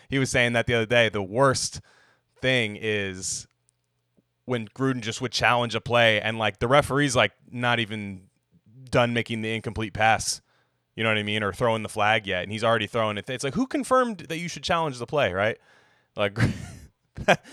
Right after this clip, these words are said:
I, Gruden's challenges last year were brutal. So hopefully he has the more analytical approach and listens to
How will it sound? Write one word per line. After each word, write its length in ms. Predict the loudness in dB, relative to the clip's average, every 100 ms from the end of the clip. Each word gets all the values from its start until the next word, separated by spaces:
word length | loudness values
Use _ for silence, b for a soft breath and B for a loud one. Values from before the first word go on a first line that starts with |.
| -12 -8 2
I, 540 | 4 6 6 4 0
Gruden's 400 | -2 0 0 -2
challenges 400 | 2 2 2 0
last 240 | -2 -2
year 80 | -4
were 140 | -6 -6
brutal. 420 | -6 -4 -4 -8
So 240 | -4 0 4
hopefully 340 | 2 4 0
he 220 | 0 -2 -4
has 280 | -2 -2 -2
the 120 | -6
more 260 | 0 0 0
analytical 500 | -2 0 -2 -2 -6
approach 420 | 0 2 2 0
and 120 | -6
listens 360 | -6 -6 -8 -8
to 240 | -8 -8